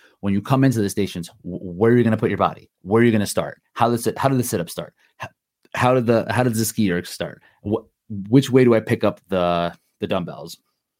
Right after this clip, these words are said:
Where in Hyrox, it's moving slower. <laughs> Like, that stuff can matter, but it's more about the effort. Like, if you can run in and just pick it up and just keep moving in Hyrox, like, that's good. <laughs> And you're not gonna lose time 'cause someone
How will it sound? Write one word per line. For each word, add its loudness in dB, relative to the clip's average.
Where 2
in 0
Hyrox, 2
it's 0
moving 6
slower. 4
<laughs> -6
Like, 2
that 0
stuff -2
can -2
matter, 2
but -2
it's -2
more 4
about 2
the -6
effort. 0
Like, 0
if -2
you 2
can 0
run 4
in 4
and 2
just -4
pick -2
it 2
up 0
and -4
just -8
keep -2
moving 0
in 2
Hyrox, 2
like, -6
that's 0
good. 0
<laughs> -18
And -2
you're 2
not 4
gonna 2
lose 2
time 2
'cause -6
someone 0